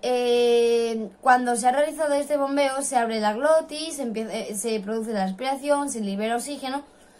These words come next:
y vuelve otra vez a que entra el aire, llega al pulmón, etcétera. Eh, después vamos a pasar al pulmón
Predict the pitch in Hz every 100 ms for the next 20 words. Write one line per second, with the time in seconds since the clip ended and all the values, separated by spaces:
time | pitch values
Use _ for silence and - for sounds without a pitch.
0 | - - 277 311 247 226 262 277 285 294
1 | 269 285 262 247 247 269 269 226 220 208
2 | 202 214 247 254 247 240 214 208 196 190
3 | 202 220 254 269 254 220 190 214 196 -
4 | 165 160 151 - - - - - - -
5 | - - 247 240 240 233 233 233 233 220
6 | - 190 226 202 - 294 285 277 - -
7 | 240 247 269 285 254 247 247 233 226 220
8 | 240 254 262 220 208 202 202